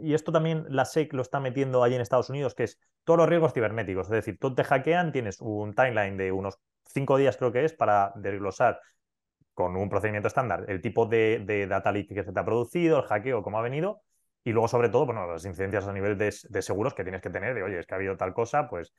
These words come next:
las aseguradoras me respaldan con esto. ¿Qué pasa? Que, claro, para las aseguradoras, pues andan un poco perdidos por la profundidad de los ataques cibernéticos que pueda haber.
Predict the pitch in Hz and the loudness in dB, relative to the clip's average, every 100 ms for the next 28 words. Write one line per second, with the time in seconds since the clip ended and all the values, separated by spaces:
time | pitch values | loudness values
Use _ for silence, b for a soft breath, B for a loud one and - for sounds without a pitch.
0 | _ 104 98 92 92 90 92 113 110 98 | _ -6 -6 -4 -4 0 2 2 0 -4
1 | 90 120 110 85 - - _ 175 170 190 | -2 0 -2 -6 -12 -20 _ -2 2 2
2 | 185 92 90 135 95 - 104 95 104 104 | 2 -2 0 0 0 -2 -2 -2 -4 0
3 | 107 131 170 180 - _ _ - 107 123 | 2 4 4 2 -2 _ _ -6 -2 0
4 | 143 151 160 156 151 151 175 151 117 110 | 0 0 2 2 0 -2 -2 -2 -4 -4
5 | 104 101 117 131 131 131 139 113 117 131 | -6 -2 -2 -2 -4 -4 0 -2 -2 -6
6 | 135 - 98 92 95 | -6 -4 -2 0 0